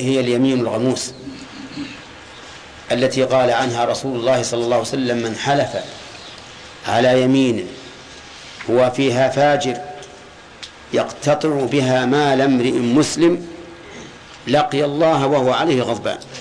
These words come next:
أعوذ بالله، لقي الله وهو عليه غضبان، وقوله "هو فيها فاجر" يعني كاذب، فهذا اشترى باليمين ثمنا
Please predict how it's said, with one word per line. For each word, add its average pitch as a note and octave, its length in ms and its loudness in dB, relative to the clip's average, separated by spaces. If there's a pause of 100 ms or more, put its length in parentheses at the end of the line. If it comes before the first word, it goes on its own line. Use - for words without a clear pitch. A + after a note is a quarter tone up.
(440)
أعوذ A#2 220 0
بالله، G2 280 -6 (680)
لقي C3 260 2
الله D3+ 420 4 (800)
وهو B2 180 0
عليه B2+ 320 2
غضبان، B2 440 -2 (1600)
وقوله C#3+ 460 4
"هو C#3+ 60 4
فيها C#3 220 0
فاجر" D3 340 0
يعني C3+ 380 2 (540)
كاذب، C3+ 320 -2 (1300)
فهذا C3+ 420 2
اشترى D#3 420 2
باليمين D#3 540 4 (960)
ثمنا C#3+ 600 4